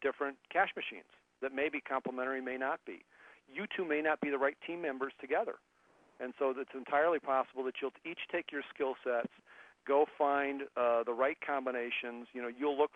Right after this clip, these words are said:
for people that aren't your like kind to bring to your respective teams. And it may be, uh, more often than not, you end up with a way to do it together. But some people, it's better to go and do separate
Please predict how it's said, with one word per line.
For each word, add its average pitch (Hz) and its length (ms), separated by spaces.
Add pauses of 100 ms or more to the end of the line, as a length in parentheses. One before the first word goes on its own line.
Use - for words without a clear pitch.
for 139 100
people 139 340
that 123 220
aren't 143 300
your 127 320
like 127 300
kind 147 400
to 117 40
bring 127 240
to - 140
your 120 100
respective 113 600
teams. 139 360 (500)
And 143 100
it 160 100
may 170 200
be, 131 340 (100)
uh, 135 140
more 156 220
often 151 240
than 131 100
not, 143 220
you 131 100
end 123 120
up 120 140
with 117 140
a - 20
way 120 160
to 117 80
do 120 140
it 113 100
together. 147 440
But 123 280 (380)
some 196 140
people, 165 400
it's 135 160
better 147 280
to - 140
go 151 260
and 131 140
do 151 120 (100)
separate 156 240